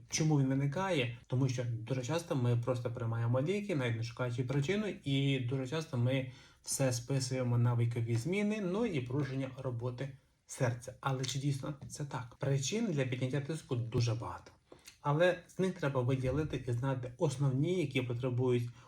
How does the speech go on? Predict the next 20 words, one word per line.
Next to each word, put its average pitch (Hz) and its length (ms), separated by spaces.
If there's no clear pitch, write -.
уваги, 147 560
деталізації 123 1080
і 139 400
діагностики. 135 720
Тому 160 360
нагадую 139 280
про 156 120
те, 254 260
що, 131 440
е, 120 280
можна, 160 680
окрім 143 440
серця, 185 460
виділити 135 840
три 131 380
основні 139 760
патології, 143 580
які 117 140
ведуть 120 420
до 117 260